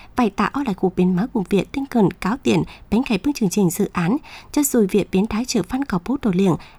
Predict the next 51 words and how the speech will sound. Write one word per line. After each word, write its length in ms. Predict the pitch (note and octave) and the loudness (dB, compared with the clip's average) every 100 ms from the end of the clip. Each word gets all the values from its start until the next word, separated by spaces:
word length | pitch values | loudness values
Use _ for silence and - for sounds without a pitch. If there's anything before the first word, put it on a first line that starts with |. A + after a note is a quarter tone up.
| - | 0
ảo 180 | A#3+ | 2
mù 360 | G#3 F#3 F3+ G#3+ | 4 4 4 4
căng 160 | G#3 D4 | 2 -2
chạy, 320 | - G#3+ F3 - _ | 0 0 -2 -6 _
lò 260 | - G#3+ F#3+ | -2 2 2
huyền, 380 | D#3 F#3 G#3+ D#3+ - - - - - | 2 2 4 4 0 -14 -20 -20 -6
dệt 220 | - A#3+ | 0 2
bón 120 | F#3+ | 2
ịt 180 | - A#3 | 0 0
bón 120 | F3 | 0
giảm 220 | B3 A#3+ F#3 | 0 -2 -2
khăn 200 | A3+ G3 | -2 -4
tràn 260 | - G#3 - | -2 -2 0
vẹn 180 | A3 F3+ | 0 0
xanh, 340 | - C4 C4 - - - | 0 0 0 -2 -14 -6
sư 160 | - D#4 | -2 0
tàm 240 | - G3 | 0 0
đạm 180 | - G3 - | 0 -2 -2
le, 280 | C4 C4+ C#4 - - - | -2 0 -4 -8 -12 0
ma 140 | B3 B3 | 2 2
bưng 140 | B3 | 0
viện, 320 | A#3+ A3 F3+ - - - - | 2 2 2 0 -10 -20 -4
tẹt 140 | B3 A3 - | -2 0 0
ban 160 | C#4 C#4 | -2 0
họt, 180 | A3+ F#3+ - - | -2 -4 -8 -2
cù 340 | A3+ F#3+ F3 F3 | 2 4 2 2
bồng 160 | G#3 | 0
trà 200 | F3 G3 | 0 -2
khẩu 120 | F3 | -2
bức 100 | F3+ | -4
con 180 | A#3+ C#4 | -2 -2
cử 160 | - F#3+ | 0 -2
chỉ, 340 | - G#3 F3 F3 - - | 2 4 4 0 -12 -4
cài 120 | A3+ | -2
khe 180 | - F#3+ | 0 -2
bức 180 | - | -2
hỏng 140 | - E3 | -2 -4
khát, 200 | - C4 - - | -4 -6 -6 -14
khỏng 200 | - G#3+ - | -4 -2 -2
bức 100 | C4 | -4
cử 60 | A#3+ | -4
chỉ 160 | - G3+ | -2 -2
cùng 180 | - | -2
bằng 140 | F#3+ F3+ | 0 0
sàn 180 | G3+ F3+ | 0 -2
cải 200 | F#3+ - | -2 -2
ma, 240 | A#3 B3 B3 - - | 0 0 0 -4 -16
xương 280 | - C4+ B3+ | -6 -2 -2
bưng 100 | C4+ | -2
hạt 180 | G#3+ - | -2 0
viện, 160 | G3 | -2